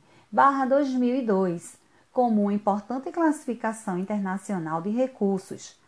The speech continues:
aplicada em vários países. O Sistema Nacional de Classificação dos Recursos e Serviços de T A dos Estados Unidos diferencia-se da iso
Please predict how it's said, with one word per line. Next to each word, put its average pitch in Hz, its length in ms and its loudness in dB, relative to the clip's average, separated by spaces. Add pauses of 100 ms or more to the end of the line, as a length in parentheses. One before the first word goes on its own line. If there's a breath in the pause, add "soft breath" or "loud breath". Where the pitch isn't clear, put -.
(360 loud breath)
aplicada 208 840 2
em 233 180 0
vários 175 380 0
países. 170 840 -6 (1400)
O 247 140 -2
Sistema 269 500 -2
Nacional 277 480 2
de 202 80 -2
Classificação 196 840 -4
dos 262 160 -6
Recursos 190 640 -4
e 185 60 -6
Serviços 208 560 -4
de 277 100 -6
T 208 240 -2
A 156 260 -6 (320 soft breath)
dos 196 160 -2
Estados 202 540 2
Unidos 180 580 -2 (240 soft breath)
diferencia-se 208 920 -2
da 247 240 6
iso 165 440 2